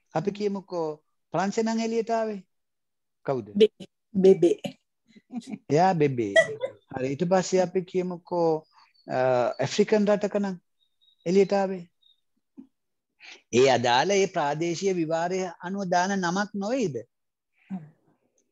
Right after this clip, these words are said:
Speaker 1: සම්මුතිය සමස්තයක් හැටියට ඇත්ත කතාව නම් මෙතන ආවේ සවිඥානික විඥානයේ සහිත කයක්.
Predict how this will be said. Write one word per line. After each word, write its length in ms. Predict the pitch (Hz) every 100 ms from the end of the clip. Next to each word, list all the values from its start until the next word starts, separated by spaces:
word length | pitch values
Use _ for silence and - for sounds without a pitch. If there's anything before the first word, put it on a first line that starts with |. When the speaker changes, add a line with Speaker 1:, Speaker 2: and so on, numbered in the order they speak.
| _ -
Speaker 1:
සම්මුතිය 560 | - 143 202 233 240
සමස්තයක් 600 | 185 160 175 208 - 240
හැටියට 280 | 233 214 220
ඇත්ත 200 | 170 - 247
කතාව 340 | 262 262 254
නම් 260 | 226 185 247 330 _ _ _ _ _ _ _ _ _ _ _ -
මෙතන 240 | 147 180
ආවේ 280 | 190 208 320 - _
සවිඥානික 680 | - 175 180 202 214 220 240 _ _ _ _ _ _ -
විඥානයේ 480 | 147 170 185 185 196
සහිත 300 | 185 196 214
කයක්. 320 | 220 233 139